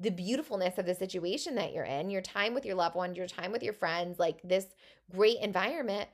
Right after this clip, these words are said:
but you're also staying in your body. And so when you start to eat and you can fully experience it, you're gonna love it, you're gonna taste it, you're gonna just, you know, do the happy dance when you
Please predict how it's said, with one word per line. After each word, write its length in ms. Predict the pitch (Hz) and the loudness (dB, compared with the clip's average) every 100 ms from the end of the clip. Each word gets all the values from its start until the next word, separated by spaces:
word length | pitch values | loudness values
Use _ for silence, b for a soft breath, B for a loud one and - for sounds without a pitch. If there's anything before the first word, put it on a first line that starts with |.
| B B | B B
but 80 | 277 | 0
you're 160 | 254 - | 0 2
also 580 | 247 311 - 359 320 240 | 2 0 -2 -2 0 -4
staying 500 | 233 - 233 233 214 | -6 -2 2 2 0
in 220 | 208 214 | -2 0
your 200 | 202 180 | 2 2
body. 500 | 165 139 147 - - _ _ | 2 0 -2 -6 -14 _ _
And 160 | 208 220 | 2 4
so 100 | 226 | 4
when 320 | 196 220 269 | 4 4 2
you 140 | 320 302 | -2 -4
start 380 | - 220 180 - | 2 4 4 2
to 180 | 226 - | -8 -6
eat 580 | 226 170 220 - - - b b b | -6 -4 -6 -8 -14 -18 b b b
and 420 | 226 220 202 240 - | 4 6 6 2 -4
you 160 | 220 214 | -4 0
can 160 | 240 220 | 0 2
fully 340 | - 190 220 | 4 6 6
experience 600 | 240 - 214 214 220 226 | 2 0 0 0 0 4
it, 160 | 226 220 | 4 4
you're 160 | 185 | 0
gonna 240 | 175 185 175 | 2 2 2
love 340 | 175 175 175 | 2 4 6
it, 160 | 208 233 | 6 4
you're 160 | 180 | 2
gonna 140 | 175 165 | 2 0
taste 340 | 202 190 - | -2 -2 2
it, 140 | 214 | 2
you're 100 | 180 | 2
gonna 160 | 175 170 | 0 0
just, 380 | 165 165 - - | -4 -6 -8 -8
you 120 | 196 | 0
know, 120 | 175 180 | 4 4
do 200 | 185 196 | 2 0
the 60 | |
happy 280 | 214 185 196 | 2 2 2
dance 300 | 190 196 208 | 0 0 -2
when 80 | 185 | -6
you 200 | 180 | -6